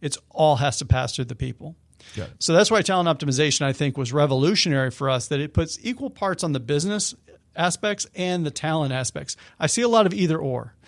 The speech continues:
Speaker 1: I see a lot of, "Let's talk about the business in isolation as if there aren't any people in it." And I see a lot of H R people talk about people,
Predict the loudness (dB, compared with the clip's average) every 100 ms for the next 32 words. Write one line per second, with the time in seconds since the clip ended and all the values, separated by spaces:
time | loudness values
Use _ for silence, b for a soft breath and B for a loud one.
0 | B B -2 2 4 4 2 0 2 2
1 | 4 2 2 2 4 2 2 0 2 2
2 | 2 0 0 0 0 -2 -2 0 0 0
3 | 0 0 0 -4 -6 -6 -4 -4 -4 -8
4 | _ b b b 2 4 4 6 4 4
5 | 0 2 2 0 -6 -4 -4 -4 -6 -6
6 | -6 -4 -2 -2 -2